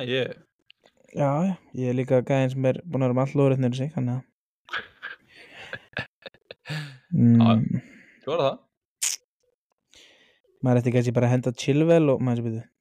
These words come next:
Speaker 2: Henda Chilwell, maður sé byrju.
Speaker 1: Það er
Speaker 2: Remove.
Speaker 1: brásarinn á Sheffield í næsta leik, þetta er
Speaker 2: Remove.
Speaker 1: allt að fara að gerast.
Speaker 2: Sko, taka hérna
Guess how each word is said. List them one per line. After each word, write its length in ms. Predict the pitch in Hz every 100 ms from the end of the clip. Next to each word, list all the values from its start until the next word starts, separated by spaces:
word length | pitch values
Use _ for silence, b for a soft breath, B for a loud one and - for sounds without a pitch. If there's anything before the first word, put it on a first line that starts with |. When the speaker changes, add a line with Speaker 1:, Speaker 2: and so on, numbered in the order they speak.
| _ _ _ _ _ _ _ _ _ _ 139
Speaker 2:
Henda 240 | 131 131 -
Chilwell, 680 | - 139 175 208 214 208 - - _ _ _ _ 147
maður 60 |
sé 60 | 113
byrju. 140 | 120 165 - _ _ _ _ _ _ _ _ _ _ _ _ _ _ _ _ _ -
Speaker 1:
Það 40 | 113
er 20 |
Speaker 2:
Remove. 400 | 113 117 139 175
Speaker 1:
brásarinn 600 | 110 123 131 139 120 120
á 40 |
Sheffield 600 | - 139 139 _ 147 131
í 40 | 127
næsta 220 | 139 151
leik, 120 | 131 -
þetta 280 | 104 107 127
er 60 |
Speaker 2:
Remove. 300 | 123 120 127
Speaker 1:
allt 200 | 185 -
að 120 | 110 104
fara 100 | 104
að 80 |
gerast. 300 | 110 107 - _ b b b b b _
Speaker 2:
Sko, 220 | - 120 107 - _ _ _ _
taka 240 | 139 147 170
hérna 180 | 151